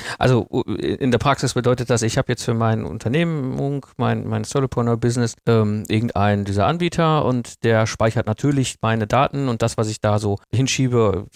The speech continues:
beispielsweise Dropbox oder Google Drive oder Trello oder was auch immer, ähm,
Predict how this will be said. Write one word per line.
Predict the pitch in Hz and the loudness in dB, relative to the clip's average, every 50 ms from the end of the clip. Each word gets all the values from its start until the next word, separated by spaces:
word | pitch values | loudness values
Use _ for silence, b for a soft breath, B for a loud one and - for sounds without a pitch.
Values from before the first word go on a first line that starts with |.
| - - | -8 -4
beispielsweise | 104 98 - 107 - - 92 101 | -4 -4 -4 -4 -4 -4 -6 -4
Dropbox | - 104 104 - - 107 - - | -4 -4 -4 -2 -2 -4 -4 -4
oder | - - 92 92 92 | -4 -2 -2 -2 -4
Google | - - - - - 95 95 95 | -4 -10 -12 -8 -6 -4 -4 -4
Drive | - - 101 98 95 - - | -4 -2 0 0 0 -2 -4
oder | 82 - 98 98 98 104 - _ | -6 -4 -4 -4 -6 -6 -10 _
Trello | - 92 92 87 | -8 -6 -6 -4
oder | 85 98 98 95 | -4 -4 -4 -4
was | 98 98 - | -4 -6 -6
auch | - - - | -6 -6 -4
immer, | - 160 160 156 151 - - - | -2 0 0 0 0 0 0 2
ähm, | 123 120 117 113 113 110 110 107 | 2 4 4 4 2 0 -2 -4